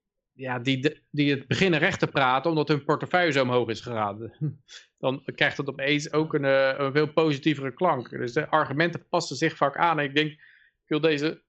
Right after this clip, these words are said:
fondsmanager over een tijdje nog wel eens zien. Eh, de-, ik hoorde dat laatst ook bijvoorbeeld bij mijn bedrijf. Toen werd ook gevraagd, van, "Gaan jullie in bitcoins, bitcoins op de balans zetten?" Nee, we blijven in,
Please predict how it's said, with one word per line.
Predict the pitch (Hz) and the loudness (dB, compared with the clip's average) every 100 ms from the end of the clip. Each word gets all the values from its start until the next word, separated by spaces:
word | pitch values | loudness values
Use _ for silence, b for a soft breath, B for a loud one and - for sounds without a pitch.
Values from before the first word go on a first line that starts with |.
| _ _ | _ _
fondsmanager | - 180 143 151 143 123 147 147 | -4 -4 0 2 2 2 0 2
over | 160 139 143 | 0 0 -4
een | 143 | -2
tijdje | 127 175 175 | 0 0 2
nog | 160 123 | 0 2
wel | 127 | 0
eens | 117 | 0
zien. | - 123 113 | -4 -6 -6
Eh, | 117 120 120 | -6 -6 -6
de-, | 135 | -4
ik | 139 - | -4 0
hoorde | 151 143 | 2 2
dat | 127 | 2
laatst | 131 127 151 | 2 0 0
ook | 143 | -2
bijvoorbeeld | 127 139 135 | 0 0 0
bij | 131 | 2
mijn | 143 | 0
bedrijf. | 139 131 131 151 151 | 0 0 0 0 -4
Toen | - 131 | -10 -4
werd | 139 | -2
ook | 170 | -2
gevraagd, | - 135 127 143 147 | -4 -4 0 0 -2
van, | - 131 135 | -4 -4 -4
"Gaan | - 143 143 | -4 -2 0
jullie | 139 139 | 0 -2
in | 131 | -2
bitcoins, | 151 170 131 113 110 - - - | -2 -2 0 0 0 -8 -18 -18
bitcoins | 127 135 165 139 123 | -4 -2 0 0 0
op | 120 | -2
de | |
balans | 113 120 117 | 2 2 0
zetten?" | - 98 | -4 -4
Nee, | 104 151 | 0 2
we | 165 | 2
blijven | 147 156 147 | 2 0 0
in, | 156 151 | -4 -6